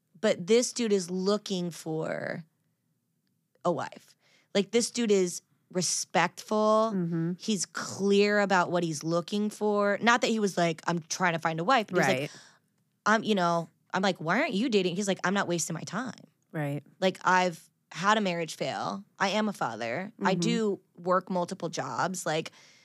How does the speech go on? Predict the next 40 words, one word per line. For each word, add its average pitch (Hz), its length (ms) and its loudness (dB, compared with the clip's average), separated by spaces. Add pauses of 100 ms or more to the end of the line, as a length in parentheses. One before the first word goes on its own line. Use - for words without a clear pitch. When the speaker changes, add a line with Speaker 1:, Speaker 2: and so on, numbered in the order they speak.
(180)
Speaker 1:
if 202 140 0
I'm 214 220 4
gonna 185 160 -2
spend 156 240 -6
time 277 260 -4
with 156 140 -4
someone, 160 680 -6
it's 185 240 -4
gonna 175 240 -4
be, 165 460 -4 (1400)
you 202 120 0
know, 156 280 0 (100)
for 208 240 2
something. 196 420 0
Speaker 2:
Intentional, 156 760 -2 (140)
Speaker 1:
And 233 200 4
Speaker 2:
yeah. 151 120 0
Speaker 1:
I 277 200 6
feel 269 220 2
that 208 160 2
same 220 240 2
way 196 120 6
Speaker 2:
<clears throat> 185 60 4
Speaker 1:
about 180 160 2
my 175 100 0
time, 196 380 0
but 202 160 2
I 185 160 2
knew 202 520 2
that 175 400 0
with 190 200 0 (100)
everything 208 680 2
going 185 340 4
on, 180 320 6
I 196 80 2
was 180 100 0
like, 170 160 -4 (100)
"I 208 220 4
am 175 220 2
not 165 340 4